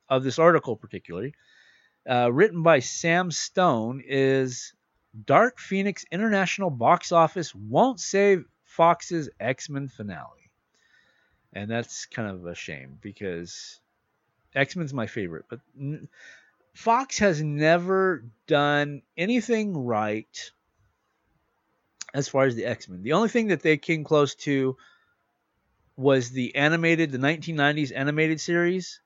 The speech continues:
They did that pretty close. I mean, that was, that was pretty dead on. Uh, but as far as, like, live action, they've missed it every single time. So let's go ahead and take a peek and see what it says here.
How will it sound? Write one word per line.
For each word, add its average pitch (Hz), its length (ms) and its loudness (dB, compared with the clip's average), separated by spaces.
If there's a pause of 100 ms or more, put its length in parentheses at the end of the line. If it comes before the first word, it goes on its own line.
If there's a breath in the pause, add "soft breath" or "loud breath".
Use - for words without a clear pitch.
(140)
They 139 220 6
did 180 180 2
that 175 200 4
pretty 156 200 -4
close. 107 420 -4
I 113 60 -6
mean, 120 160 -6
that 131 160 -4
was, 139 280 -2
that 165 140 -2
was 185 100 -6
pretty 180 220 -8
dead 127 300 2
on. 107 300 -4 (640 soft breath)
Uh, 107 340 -4
but 127 180 -2
as 120 100 -2
far 151 300 6
as, 131 180 2
like, 123 320 0
live 117 420 2
action, 160 640 2
they've 110 280 -4
missed 127 580 -4
it 76 140 -16 (120)
every 131 440 0
single 143 340 -8
time. 101 460 -8 (1160 soft breath)
So 123 440 0
let's 175 220 2
go 196 140 2
ahead 165 520 4
and 123 360 -4
take 156 140 -2
a 156 60 -6
peek 156 240 -4
and 127 80 -8
see 135 160 -6
what 120 140 0
it - 100 -10
says 78 280 -10
here. - 300 -20